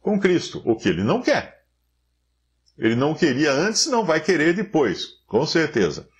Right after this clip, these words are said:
Então, só pra, pra, só pra esclarecer isso aqui, porque muita gente tem essa ideia errada de quem é Satanás, uns achando que Satanás é apenas um,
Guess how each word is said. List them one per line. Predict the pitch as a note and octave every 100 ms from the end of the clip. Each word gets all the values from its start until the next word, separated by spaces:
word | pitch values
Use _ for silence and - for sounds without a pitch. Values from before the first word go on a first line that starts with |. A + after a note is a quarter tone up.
| - - - -
Então, | D3+ A3+ A3 -
só | - F#3+
pra, | F#3 E3+
pra, | D3+ - D3+
só | C#3+ D#3+
pra | D#3 D#3 C3
esclarecer | A#2+ - C#3 B2 G#2 - C3
isso | A2+ -
aqui, | F#2 - F3+ - - _ _ _ - _ -
porque | - G#2 A#2+
muita | D3 E3 C#3
gente | G#2+ C3+ C#3+ C#3+ E3
tem | - C3 C3
essa | B2 - C3+ A2 F2+ D#2 - - - - -
ideia | A2+ F#2+ A2 A#2 B2+
errada | G#2 G#2+ D3 G#2 D#2+ D2 - - - -
de | G2
quem | - C3+
é | B2+
Satanás, | - A#2 A2+ F2 G2+ E3+ - - - _ _
uns | G2+ A#2+ G#2+
achando | - - G2+
que | G2
Satanás | A2 G2+ F2+ G2+ C3 G2
é |
apenas | F2+ - C#3+ A#2 G2
um, | A2 E2+